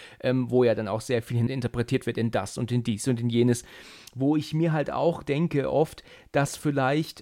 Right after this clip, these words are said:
äh, gerade weil er so ein Kultregisseur ist und jetzt auch schon lange tot ist, eventuell zu viel reingedacht wird. Weißt du, letzten Endes hat Kubrick vielleicht irgendwie eine Szene gesehen, hat ge-, erkannt,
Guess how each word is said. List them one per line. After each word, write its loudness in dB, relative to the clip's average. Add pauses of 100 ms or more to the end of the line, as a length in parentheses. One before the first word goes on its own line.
äh, -12
gerade -2
weil 4
er 0
so -2
ein 0
Kultregisseur 2
ist 0
und 2
jetzt 0
auch -6
schon -4
lange -2
tot 0
ist, -2 (500)
eventuell 4 (580)
zu -2
viel 0
reingedacht 0
wird. -2
Weißt 0
du, -2
letzten 0
Endes 0
hat -4
Kubrick 4
vielleicht 4
irgendwie 4
eine 0
Szene 6
gesehen, 4
hat 0
ge-, 2
erkannt, 0